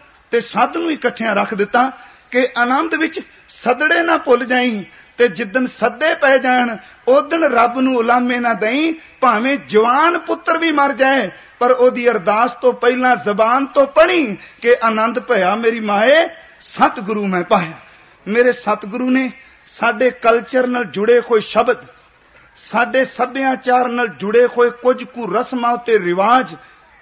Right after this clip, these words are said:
ਉਹਨਾਂ ਰਾਹੀਂ ਵੀ ਸਾਨੂੰ ਇੱਕ ਓਂਕਾਰ ਨਾਲ ਜੋੜਿਆ। ਧੰਨ ਗੁਰੂ ਗ੍ਰੰਥ ਸਾਹਿਬ ਦੀ ਬਾਣੀ ਪੜ੍ਹਨ ਵਾਲਿਓ, ਹੋਲੀ ਦਾ ਸੰਬੰਧ ਹਿੰਦੁਸਤਾਨ ਦੇ ਨਾਲ ਬਹੁਤ ਪੁਰਾਤਨ ਹੈ। ਇੱਕ ਇਹਦੇ ਨਾਲ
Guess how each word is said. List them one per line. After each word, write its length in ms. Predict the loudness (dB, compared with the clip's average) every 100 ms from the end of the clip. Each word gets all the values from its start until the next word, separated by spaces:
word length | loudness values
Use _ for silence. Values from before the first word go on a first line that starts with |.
| -4
ਉਹਨਾਂ 380 | -2 0 0 2
ਰਾਹੀਂ 220 | 0 0
ਵੀ 120 | -2
ਸਾਨੂੰ 400 | -4 -6 -6 -6 -2
ਇੱਕ 260 | -2 0
ਓਂਕਾਰ 560 | -2 -2 -2 0 2 0
ਨਾਲ 180 | -2 -2
ਜੋੜਿਆ। 380 | 2 2 2 -6 -14 _ _ _ _ -2
ਧੰਨ 260 | 0 -2
ਗੁਰੂ 240 | -4 -6 -6
ਗ੍ਰੰਥ 300 | -6 -6 -6
ਸਾਹਿਬ 180 | -4 -4
ਦੀ 200 | -6 -10
ਬਾਣੀ 360 | -4 -4 -4 -8
ਪੜ੍ਹਨ 320 | -6 -6 -4
ਵਾਲਿਓ, 360 | -2 0 0 0 -6 -20 _ _ _ -2
ਹੋਲੀ 300 | 2 2 2
ਦਾ 180 | -2 -2
ਸੰਬੰਧ 460 | -2 -2 -2 -2 -6 -18 _ _ _ _ _ -6
ਹਿੰਦੁਸਤਾਨ 760 | -4 -2 -2 -4 -6 -4 -4
ਦੇ 140 | -2 -2
ਨਾਲ 300 | 0 0 0
ਬਹੁਤ 420 | -2 0 0 -2
ਪੁਰਾਤਨ 520 | -2 2 2 0 -6 -6
ਹੈ। 180 | -10 -14 _ _ _ _ _ _ -8
ਇੱਕ 220 | -6 -6
ਇਹਦੇ 340 | -4 -2 -2
ਨਾਲ 180 | -4